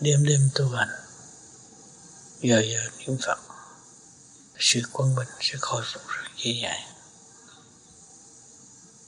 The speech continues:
Triết lý cởi mở từ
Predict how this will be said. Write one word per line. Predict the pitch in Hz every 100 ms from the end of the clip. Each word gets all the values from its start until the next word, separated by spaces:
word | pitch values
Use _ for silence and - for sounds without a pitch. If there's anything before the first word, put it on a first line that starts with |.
| - - -
Triết | - 147 -
lý | 151 151 - -
cởi | 117 117
mở | 139 120 139 - - - - - - - - - - - - - - - -
từ | 131